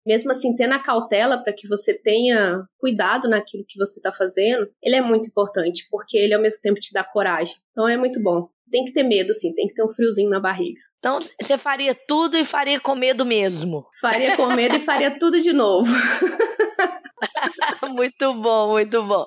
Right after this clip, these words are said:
Speaker 2: E Mari, qual que é a pergunta que nunca te fizeram que você gostaria de responder?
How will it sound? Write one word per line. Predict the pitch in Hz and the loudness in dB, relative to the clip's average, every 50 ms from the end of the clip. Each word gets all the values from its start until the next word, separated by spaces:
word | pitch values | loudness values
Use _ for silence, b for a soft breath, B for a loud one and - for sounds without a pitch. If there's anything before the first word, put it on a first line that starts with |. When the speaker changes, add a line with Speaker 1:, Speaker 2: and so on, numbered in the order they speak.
| - - - | -6 -4 -2
Speaker 2:
E | 285 294 | -2 -2
Mari, | 285 294 311 302 285 262 240 226 214 240 - _ _ | 0 0 0 2 2 0 0 -2 -2 -4 -6 _ _
qual | - 311 359 - - | -2 0 0 -2 -2
que | - - 311 311 | -2 -2 0 0
é | 311 | 0
a | 311 | 0
pergunta | 311 302 285 254 240 208 226 262 269 247 277 | 0 0 0 0 0 -2 -4 -4 -2 -2 -2
que | 269 - 262 | -2 -2 -4
nunca | 233 233 233 240 262 311 277 - 320 | -4 -2 -2 -2 -2 0 0 -2 -2
te | - - 247 | -2 -4 -4
fizeram | - 277 220 190 190 214 220 226 226 214 | -4 -6 -4 -2 -2 -2 0 -2 -2 -4
que | - 220 | -4 -2
você | 220 233 226 - | -2 -2 -2 -2
gostaria | 220 214 220 214 - 202 196 202 | 0 0 0 0 -2 -2 -2 -2
de | 196 175 | -2 -2
responder? | 196 190 185 - - 180 170 160 151 - | -4 -4 -4 -4 -6 -4 -4 -4 -6 -8